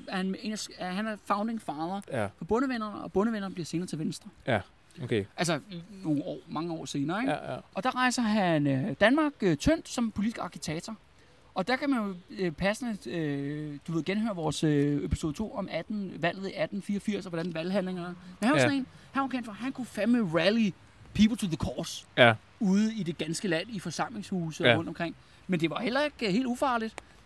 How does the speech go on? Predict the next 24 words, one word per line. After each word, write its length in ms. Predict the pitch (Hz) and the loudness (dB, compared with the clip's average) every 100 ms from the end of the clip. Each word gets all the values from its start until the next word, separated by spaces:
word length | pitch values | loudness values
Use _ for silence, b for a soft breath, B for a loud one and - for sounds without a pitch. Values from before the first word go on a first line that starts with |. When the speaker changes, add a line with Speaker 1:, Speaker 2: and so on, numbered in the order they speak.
| - | -10
Speaker 1:
Man 140 | - 185 | -2 0
skulle 160 | 185 | 0
tage 160 | 160 160 | 0 0
sig 120 | 143 | 0
af 80 | 151 | 0
vagt 220 | 151 208 | 0 0
for 120 | 269 202 | -2 0
embedsmændene, 480 | 226 277 277 214 | 0 0 -2 -2
politiet 500 | 190 180 147 247 262 | -2 -2 0 0 0
og 100 | 269 | 4
militæret. 400 | 208 190 147 - - - - | 4 4 0 -2 -6 -2 8
Speaker 2:
Ja. 180 | 120 104 b b - | 8 8 b b 2
Speaker 1:
Man 120 | 185 | 6
kunne 120 | 262 | 6
altså 140 | 170 | 6
godt 140 | 160 185 | 6 6
blive 120 | 262 | 6
overfaldet 420 | 180 233 240 175 | 6 4 4 4
for 80 | 165 | 2
tæsk 420 | - 214 - - - | 2 2 0 -8 -12
af, 460 | - 185 160 160 156 | -2 6 6 6 4
øh, 100 | 147 147 | 4 6
royalistiske 480 | 151 185 240 202 | 8 6 0 -4
højrefolk. 520 | 151 151 208 220 175 | 2 4 4 6 4